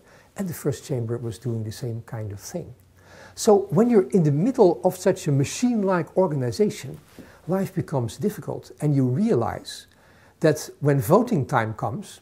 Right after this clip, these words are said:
a whole list of all these statutes are being, being passed, you are supposed to agree to all of these statutes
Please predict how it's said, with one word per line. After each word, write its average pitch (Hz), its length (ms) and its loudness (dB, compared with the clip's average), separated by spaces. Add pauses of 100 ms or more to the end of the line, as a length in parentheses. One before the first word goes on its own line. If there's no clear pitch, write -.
(140)
a - 40 -8
whole 160 200 0
list 139 240 -2
of - 180 -12
all 135 120 -2
these 117 160 -6
statutes - 440 -10
are 120 120 -8
being, 110 380 -4
being 107 200 -6
passed, - 460 -6 (360)
you 214 400 6
are 131 160 0
supposed - 640 -6
to 151 160 -2
agree 151 600 2
to - 300 -6
all 202 200 4
of 139 100 -2
these 127 160 -2
statutes 185 500 -6